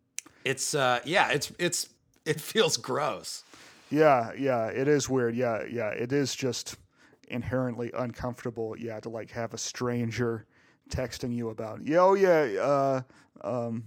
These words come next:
Speaker 2: they didn't have this. Yeah, yeah, yeah. Is it, is it okay if I get this?" Yeah, I mean, it's just like, yeah, there's something, I, uh, you know, I realize there's something so personal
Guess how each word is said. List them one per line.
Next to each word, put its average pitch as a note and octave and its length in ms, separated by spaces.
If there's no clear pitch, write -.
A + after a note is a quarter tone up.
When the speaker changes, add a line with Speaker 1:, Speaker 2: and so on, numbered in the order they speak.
Speaker 2:
they C#3+ 140
didn't E3 240
have D3+ 320
this. D#3 400
Yeah, A#2 320
yeah, A2+ 340
yeah. A#2+ 300
Is G#2+ 280
it, A#2 200
is A#2+ 240
it B2 100
okay C3+ 300
if B2+ 120
I C3 80
get B2+ 260
this?" C3 360
Yeah, A#2+ 160
I A2+ 160
mean, A#2 160
it's A#2 140
just - 260
like, A2+ 220
yeah, C3+ 140
there's A#2+ 180
something, C#3 400
I, B2+ 180
uh, A2 120
you B2+ 140
know, B2 80
I A#2+ 80
realize C3+ 420
there's D3 160
something F#3+ 320
so D#3+ 200
personal D3+ 600